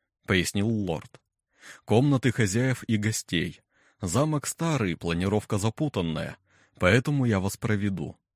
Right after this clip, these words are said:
Сначала ко мне в кабинет. Пусть Геральт Свейн убедится, что вы в безопасности, не опоены и не околдованы».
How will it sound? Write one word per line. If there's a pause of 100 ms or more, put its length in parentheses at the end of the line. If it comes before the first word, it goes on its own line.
(380)
Сначала
ко
мне
в
кабинет. (420)
Пусть
Геральт
Свейн
убедится,
что
вы
в
безопасности, (420)
не
опоены
и
не
околдованы».